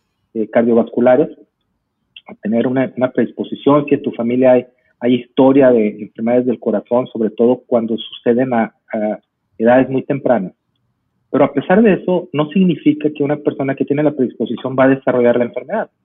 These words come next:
Hay algo que se conoce como epigenética y es todo lo que, los factores que, que influyen alrededor de nuestros genes.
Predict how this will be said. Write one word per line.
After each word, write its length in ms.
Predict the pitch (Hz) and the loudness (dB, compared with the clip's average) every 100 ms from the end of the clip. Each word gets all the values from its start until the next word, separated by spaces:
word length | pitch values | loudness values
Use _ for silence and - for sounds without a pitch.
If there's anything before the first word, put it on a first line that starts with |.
| _ _ - | _ _ -6
Hay 80 | 120 | 2
algo 160 | 139 | 2
que 100 | 139 | 0
se 140 | - - | -6 -4
conoce 360 | 123 123 143 | -4 -4 -4
como 220 | - 127 117 | -4 -4 -4
epigenética 800 | - - 139 143 - - 156 - _ _ _ _ _ | -4 -2 0 0 -2 -2 -4 -4 _ _ _ _ _
y 280 | 127 123 123 | -4 2 2
es 100 | 131 - _ _ _ | 2 -2 _ _ _
todo 240 | 139 143 156 | 2 4 4
lo 180 | 139 | 2
que, 80 | - | 0
los 160 | 120 - | -4 -2
factores 460 | 120 - 131 147 151 | -4 0 2 2 0
que, 260 | 131 113 - _ _ _ _ | -2 -2 -8 _ _ _ _
que 520 | 123 113 110 110 110 - | 0 2 4 2 -2 -8
influyen 720 | 127 - 170 156 135 139 - _ _ _ - | -8 -2 4 4 4 0 -12 _ _ _ -6
alrededor 380 | 123 123 131 143 | 2 4 6 4
de 80 | 156 | 2
nuestros 340 | 143 139 104 | 0 -4 -2
genes. 360 | 156 160 110 | -2 -2 -4